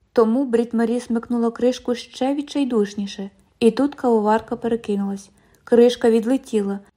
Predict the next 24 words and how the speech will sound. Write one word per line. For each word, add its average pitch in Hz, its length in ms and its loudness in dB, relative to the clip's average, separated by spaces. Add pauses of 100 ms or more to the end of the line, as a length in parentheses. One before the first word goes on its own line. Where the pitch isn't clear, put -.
(100)
І 233 140 0
жижа 226 460 -2 (160)
із 233 200 0
кавою 233 480 4
і 240 60 0
гущі 240 520 -2 (220)
виплеснулась 254 680 2
Брід 214 280 0
Марі 208 240 -2
на 208 100 -2
жакет. 220 400 -10 (440)
Кажуть, 240 380 0
у 233 60 -4
подорожі 208 640 0
людина 226 360 2
змінюється. 202 760 -4 (380)
Ось 220 300 6
чому 226 260 2
Брід 226 280 2
Марі 233 360 0 (200)
терпіти 247 520 0
не 262 100 2
може 220 280 0
мандрувати. 220 760 -2